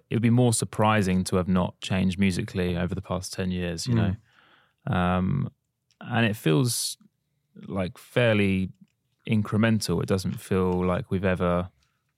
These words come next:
Speaker 1: taken unnecessary leaps forwards. It's,
Speaker 2: Mm.
Speaker 1: it's just, yeah, been a, it feels like a natural growth every time we put a record out.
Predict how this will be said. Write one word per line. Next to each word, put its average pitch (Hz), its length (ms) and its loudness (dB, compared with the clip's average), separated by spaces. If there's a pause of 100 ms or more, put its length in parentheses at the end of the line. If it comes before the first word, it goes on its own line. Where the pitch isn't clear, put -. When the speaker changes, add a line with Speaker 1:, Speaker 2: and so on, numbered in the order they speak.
(440)
Speaker 1:
taken 87 640 -2
unnecessary 92 840 2
leaps 92 280 0
forwards. 107 460 -2
It's, 110 220 -2
Speaker 2:
Mm. 98 60 2
Speaker 1:
it's 95 200 -2
just, - 360 -4
yeah, 117 200 0
been 95 160 0
a, 92 140 0 (600)
it 107 180 -6
feels 117 360 0
like 107 140 -2
a 107 40 0
natural 101 420 0
growth 101 360 0
every 92 160 -2
time 90 180 -6
we 87 60 -4
put - 140 -4
a 92 40 -4
record 95 320 -4
out. 80 200 -6